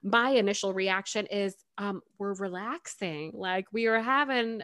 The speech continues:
a breathing moment. Like, he was just with y'all. Like,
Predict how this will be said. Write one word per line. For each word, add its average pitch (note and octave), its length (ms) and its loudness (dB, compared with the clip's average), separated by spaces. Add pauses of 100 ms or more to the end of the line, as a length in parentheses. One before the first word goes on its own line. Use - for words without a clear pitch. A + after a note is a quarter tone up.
a A3 100 0
breathing C4+ 540 4
moment. E3 460 0
Like, F3 180 -2
he A3+ 120 -4
was G#3 120 -6
just B3 220 -2
with C#4+ 180 -2
y'all. A#3+ 560 2
Like, G#3+ 320 -2